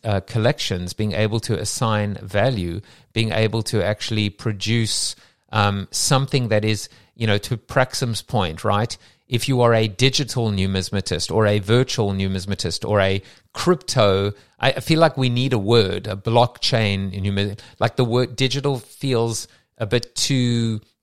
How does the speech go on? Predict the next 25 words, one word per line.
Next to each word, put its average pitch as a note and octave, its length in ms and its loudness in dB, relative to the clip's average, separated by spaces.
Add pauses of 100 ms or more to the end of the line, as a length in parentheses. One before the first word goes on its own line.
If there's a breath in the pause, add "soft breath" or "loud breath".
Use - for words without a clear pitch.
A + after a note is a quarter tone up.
(100)
old, G2+ 500 2 (240 soft breath)
you G#2+ 80 -2
know, G#2+ 100 4
it G#2 80 0
doesn't A#2+ 240 0
feel A#2+ 260 0
new A2+ 280 2
enough, G2 280 -2
doesn't A2+ 280 -2
feel A2+ 240 -2
specific - 720 -6
enough. F#2+ 280 -4 (320 loud breath)
But C3+ 120 0
if C3+ 100 2
you D3 80 2
think G3+ 240 2
about A#2+ 280 2
it, G2+ 200 0
you A2+ 100 0
know, G#2 220 2 (460 soft breath)
fungible C3+ 640 2
and A2+ 160 0
non-fungible A2 760 0
coins, G#2+ 540 -4
right? F#2 400 -2